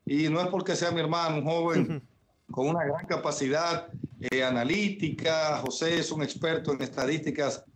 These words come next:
Speaker 1: de última generación, lo que se denomina como sabermetría.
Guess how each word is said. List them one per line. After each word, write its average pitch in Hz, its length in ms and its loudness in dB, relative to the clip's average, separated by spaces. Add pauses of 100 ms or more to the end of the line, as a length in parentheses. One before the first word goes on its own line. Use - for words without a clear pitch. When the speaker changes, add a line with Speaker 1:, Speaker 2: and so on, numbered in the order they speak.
(140)
Speaker 1:
de 123 120 0
última 151 340 2
generación, 139 500 2
lo 147 120 0
que 131 220 2
se 135 120 -2
denomina 131 440 2
como 135 200 0
sabermetría. 135 760 0